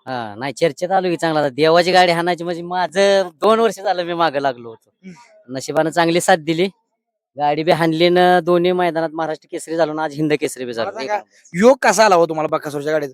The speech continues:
Speaker 2: म्हणजे तुम्ही दुर्गात राहत होता, पण
Speaker 1: हा,
Speaker 2: योग कसा आला तुम्हाला? योग, योग महत्वाची गोष्ट,
Speaker 1: योग
Speaker 2: तुम्ही
Speaker 1: म्हणजे
Speaker 2: योगाची वाट बघत होता.
Speaker 1: हा, मी तर वाटच बघत होतो, पण मोहिल शेटनं स्वतः फोन केला
Speaker 2: हम्म.
Speaker 1: की गाडी हाणायला लागते, मग चालतंय म्हणलं हाणतो, कारण मी त्याची वाट बघत होतो ह्याची
Speaker 2: हम्म.
Speaker 1: गाडी हाणण्यासाठी,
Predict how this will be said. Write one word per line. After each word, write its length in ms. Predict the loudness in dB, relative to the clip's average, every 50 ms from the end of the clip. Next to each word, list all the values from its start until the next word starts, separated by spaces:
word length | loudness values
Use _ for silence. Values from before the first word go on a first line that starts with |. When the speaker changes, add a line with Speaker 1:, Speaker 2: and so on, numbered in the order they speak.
| _ _ _ _ _ _ -16
Speaker 2:
म्हणजे 140 | -14 -12 -10
तुम्ही 180 | -8 -6 -2
दुर्गात 320 | 0 0 2 2 0 0 -2
राहत 260 | -2 -4 -4 -4 -4
होता, 180 | -4 -6 -6 -8
पण 100 | -6 -6
Speaker 1:
हा, 80 | -4 0
Speaker 2:
योग 200 | 4 4 4 6
कसा 260 | 4 2 0 2 0
आला 200 | -2 -2 -4 -8 -10 -14 _
तुम्हाला? 220 | -14 -12 -8 -2 4
योग, 200 | 6 6 6 4 _ _ _ _
योग 240 | -2 0 0 0 0
महत्वाची 400 | -2 -4 -4 -4 -4 -4 -2 -2
गोष्ट, 180 | -2 -4 -4 -4
Speaker 1:
योग 40 |
Speaker 2:
तुम्ही 160 | -4 -2 2 4
Speaker 1:
म्हणजे 120 | 4 4
Speaker 2:
योगाची 300 | 4 4 2 0 -4 -8 -8 -8
वाट 180 | -10 -10 -8
बघत 200 | -8 -10 -12 -12
होता. 340 | -14 -18 _ _ _ 0 2
Speaker 1:
हा, 120 | 4 4
मी 160 | 6 4 4 4
तर 120 | 4 4
वाटच 280 | 4 4 4 2 0 0
बघत 220 | 0 0 0 0
होतो, 200 | -2 -6 -8 -8
पण 200 | -10 -10 -10 -8
मोहिल 220 | -6 -4 -4 -4
शेटनं 280 | -4 -6 -8 -10 -10 -8
स्वतः 280 | -8 -8 -8 _ -8 -6 -2
फोन 160 | -2 -2 -2
केला 220 | -2 -2 -2 -4
Speaker 2:
हम्म. 320 | -6 -8 _ _ _ _ _
Speaker 1:
की 580 | _ _ _ _ _ -10 -6 -6 -4 -4 -2
गाडी 260 | 0 0 2 2 0 0
हाणायला 220 | -4 -4 -6 -8
लागते, 300 | -8 -10 -10 _ -14 -14
मग 80 | -14 -16 -10 -8
चालतंय 260 | -8 -6 -4 -4 -4
म्हणलं 220 | -4 -4 -4 -4 -2
हाणतो, 320 | -2 -2 -2 -6 -12 -18
कारण 220 | -14 -8 -4 -2
मी 80 | 0 2
त्याची 200 | 2 2 4 6
वाट 220 | 8 8 8 6
बघत 300 | 6 4 4 4 4 2
होतो 120 | 0 0 0
ह्याची 300 | 0 0 0 -2 -4 -10
Speaker 2:
हम्म. 140 | -10 -14 -20 _ _ _ _ _ 0
Speaker 1:
गाडी 180 | 2 4 4 4
हाणण्यासाठी, 600 | 2 0 -2 -4 -4 -4 -4 -6 -6 -6 -8